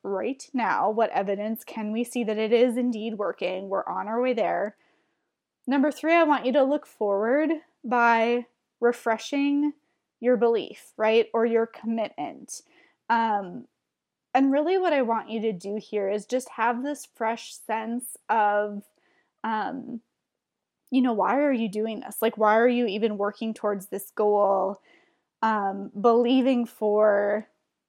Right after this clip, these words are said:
this, you know, the provision in, in the form of clients in your business or whatever it is,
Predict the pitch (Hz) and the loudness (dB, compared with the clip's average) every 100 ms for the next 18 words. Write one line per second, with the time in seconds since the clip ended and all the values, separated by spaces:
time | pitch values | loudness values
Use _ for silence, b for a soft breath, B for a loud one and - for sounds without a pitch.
0 | - 208 202 - - 233 214 190 185 180 | -4 -2 -2 -4 -8 -6 -4 -4 -4 -4
1 | 196 196 _ _ _ _ - 247 220 208 | -6 -8 _ _ _ _ -4 0 2 2
2 | 226 208 208 202 196 - 202 202 208 - | 2 0 -2 -8 -10 -12 -12 -10 -10 -12
3 | 180 185 226 247 - 381 285 220 208 185 | -14 -6 -6 -6 -8 -4 -4 -4 -10 -10
4 | 185 196 202 196 - 226 226 277 277 226 | -10 -10 -10 -8 -6 -2 0 0 0 -2
5 | - 262 262 185 196 208 | 0 2 2 0 -4 -10